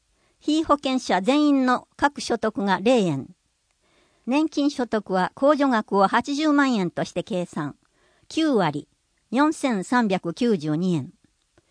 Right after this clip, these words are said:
上記以外、八点五割、六千五百八十八円。本来は七割軽減ですが、軽減措置により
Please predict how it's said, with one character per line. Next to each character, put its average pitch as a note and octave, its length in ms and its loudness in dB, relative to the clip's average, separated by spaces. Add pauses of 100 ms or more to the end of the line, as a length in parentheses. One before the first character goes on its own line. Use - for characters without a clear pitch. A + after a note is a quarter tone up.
(260)
上 D4 240 2
記 F#3 240 -6
以 G#3+ 60 0
外、 E3+ 260 -2 (360)
八 - 300 -4
点 F3+ 240 -2
五 G3 100 2
割、 D#3+ 280 -2 (720)
六 A#3+ 240 -2
千 B3 340 2
五 G3+ 100 2
百 A#3+ 300 2
八 G#3 240 0
十 A#3 200 0
八 G3+ 320 -6
円。 D#3 220 -4 (800)
本 D#4+ 240 2
来 G#3 220 4
は E3+ 160 2
七 C4+ 300 4
割 F3 200 2
軽 G3+ 240 0
減 F#3+ 200 0
で E3 100 -4
す - 140 -8
が、 E3 200 -4 (340)
軽 D4+ 200 4
減 D4 160 2
措 C#4+ 180 0
置 B3+ 200 -4
に E3 140 0
よ F3 120 -2
り D#3 180 -6